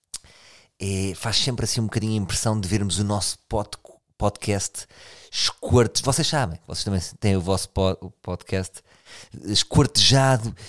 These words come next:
e depois colocado às postas, eh, na imprensa.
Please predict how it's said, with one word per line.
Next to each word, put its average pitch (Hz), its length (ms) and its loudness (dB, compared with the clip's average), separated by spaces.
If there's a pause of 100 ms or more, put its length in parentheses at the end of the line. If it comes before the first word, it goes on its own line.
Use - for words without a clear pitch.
(120)
e 107 100 -4
depois 117 600 -2
colocado 110 460 -4
às 110 240 0
postas, - 840 0 (680)
eh, 98 180 2
na 95 140 0
imprensa. 90 640 0